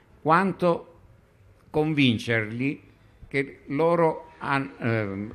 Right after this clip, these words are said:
hanno potenzialmente delle capacità e se le mettono in campo dimenticandosi che c'è Pantalone che alla fine paga, che alla fine dà qualcosa, i risultati si potranno vedere per loro e, e per que-, tutti quelli che gli stanno attorno.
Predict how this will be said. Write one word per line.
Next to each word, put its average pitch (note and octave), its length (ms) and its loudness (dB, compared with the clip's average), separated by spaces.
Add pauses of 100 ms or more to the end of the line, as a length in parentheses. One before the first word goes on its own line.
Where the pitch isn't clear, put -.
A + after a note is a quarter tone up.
(140)
hanno C3+ 360 2
potenzialmente C#3 880 2
delle B2+ 240 0
capacità F#2+ 800 -2
e A#2+ 120 -4
se C3+ 160 -4
le C3 120 -2
mettono C3+ 380 -6
in G#2+ 120 -4
campo F#2+ 440 -6
dimenticandosi A2 1040 -4
che F#2 140 -8
c'è A#2 380 -6 (300)
Pantalone A2+ 720 -2
che G2 80 -12
alla F#2 200 -6
fine G#2 340 -2
paga, F2+ 560 0 (360)
che A2 140 -4
alla G2+ 160 -2
fine A2+ 240 -4
dà A#2+ 140 -2
qualcosa, G2 580 -6 (320)
i D#3 120 2
risultati B2 680 -2
si B2+ 140 -8
potranno A2+ 480 -2
vedere G2+ 500 -2 (220)
per D3 180 -4
loro F#2 600 -6
e, - 240 -20
e G#2+ 100 -8
per A2+ 200 -4
que-, A#2 200 -10
tutti C3 300 -6
quelli G2 260 -2
che F2+ 100 -6
gli F2+ 140 -6
stanno F2 300 -6
attorno. D#2 480 -14